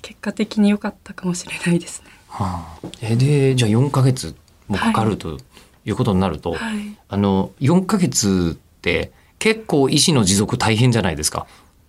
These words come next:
Speaker 1: そうですね。で、最初はバイトしながら書いてたんですけど、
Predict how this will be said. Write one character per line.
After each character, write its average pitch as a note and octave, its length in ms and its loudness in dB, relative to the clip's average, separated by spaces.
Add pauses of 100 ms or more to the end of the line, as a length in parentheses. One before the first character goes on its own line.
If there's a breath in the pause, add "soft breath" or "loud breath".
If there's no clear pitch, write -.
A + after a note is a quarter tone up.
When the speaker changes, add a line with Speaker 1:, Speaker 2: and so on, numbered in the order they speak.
(100)
Speaker 1:
そ - 680 -8
う A#3+ 40 0
で A#3 120 -4
す - 180 -8
ね。 G3 140 -4
で、 A3 100 -14
最 C#4 420 2
初 - 360 -2
は D#4 540 6 (180)
バ - 140 -6
イ A#3+ 160 0
ト A#3+ 140 -2
し - 160 -2
な B3+ 120 6
が A#3+ 80 6
ら G#3 180 4
書 G#3+ 80 2
い G3+ 80 4
て G3+ 140 -4
た F#3 180 0
ん F3 100 4
で F3 100 0
す - 160 -10
け - 120 -8
ど、 F#3 300 0